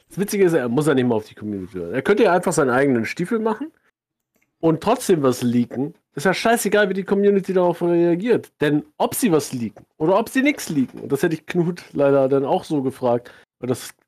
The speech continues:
habe ich noch aus dem letzten Podcast im Kopf, weil du jetzt gerade drauf kommst. Dann leak doch einfach das, was du leaken willst dann in dem Moment von dem, was du jetzt gerade gemacht hast, dass da eine Förderung ist und wa-, was du mit dem Geld machst oder was dann da passiert oder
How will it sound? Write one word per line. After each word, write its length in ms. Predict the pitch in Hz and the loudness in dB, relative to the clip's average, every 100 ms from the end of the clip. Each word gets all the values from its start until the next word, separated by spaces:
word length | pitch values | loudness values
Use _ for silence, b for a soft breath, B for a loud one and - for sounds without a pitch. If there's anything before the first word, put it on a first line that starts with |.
| 131 | -4
habe 180 | 127 | -4
ich 60 | 123 | 0
noch 100 | 131 | 0
aus 100 | 123 | 0
dem 100 | 123 | 0
letzten 340 | 123 123 113 | -2 -2 -12
Podcast 400 | 117 175 - 127 | -8 -4 -2 -2
im 100 | 110 | -4
Kopf, 240 | - 123 123 | -4 -4 -2
weil 100 | 117 | -2
du 100 | 117 | 0
jetzt 180 | 120 - | -2 0
gerade 220 | 120 113 | -2 0
drauf 260 | 117 110 | -2 -4
kommst. 340 | - 165 151 - b b _ _ _ _ _ _ _ _ _ _ _ _ - | -4 -6 -6 -14 b b _ _ _ _ _ _ _ _ _ _ _ _ -10
Dann 120 | 151 | -8
leak 300 | 139 170 - | -6 -8 -4
doch 140 | 262 | 0
einfach 240 | 196 165 156 | 0 -2 -2
das, 220 | 156 - | -2 -4
was 140 | 147 | -6
du 60 | 151 | -4
leaken 300 | 160 190 160 | -4 -4 0
willst 320 | 196 214 - | 0 0 -2
dann 160 | 127 110 | -2 -2
in 120 | 120 | -2
dem 120 | 127 | 0
Moment 360 | 123 123 123 123 | 2 2 0 -2
von 240 | 143 131 | -2 2
dem, 220 | 135 135 | 2 2
was 200 | 127 - | -2 -2
du 60 | 135 | 0
jetzt 180 | 127 - | 0 0
gerade 240 | 139 131 | 0 0
gemacht 340 | 123 127 - | 0 -4 -2
hast, 220 | 131 117 - | -4 -2 -6
dass 160 | 123 | -4
da 100 | - | -2
eine 120 | 123 | -2
Förderung 460 | 117 151 127 123 120 | 0 0 0 0 0
ist 240 | - - - | 0 -2 -4
und 300 | 139 123 123 | -6 -4 -2
wa-, 140 | 139 | -2
was 180 | 147 160 | -2 -4
du 80 | 151 | -2
mit 100 | 139 | -2
dem 100 | 127 | 0
Geld 180 | 127 120 | 0 0
machst 320 | 208 202 - | -6 -8 -8
oder 220 | 131 120 | -4 -2
was 180 | 135 - | -2 -2
dann 200 | 135 123 | -4 -2
da 80 | 127 | -4
passiert 460 | 123 - 254 233 | -4 -8 -6 -6
oder 280 | - 135 123 | -2 0 0